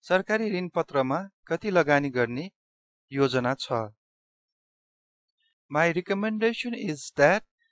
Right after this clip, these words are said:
you invest in government bonds।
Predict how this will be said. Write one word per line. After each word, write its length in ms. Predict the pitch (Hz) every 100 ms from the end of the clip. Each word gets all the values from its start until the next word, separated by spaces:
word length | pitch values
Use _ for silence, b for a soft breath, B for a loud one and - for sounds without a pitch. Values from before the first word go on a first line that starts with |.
| _ -
you 240 | 143 175 -
invest 580 | 170 175 214 240 - -
in 260 | 165 185 220 _ _ _ _
government 480 | 131 143 156 165 175 -
bonds। 440 | 123 139 120 110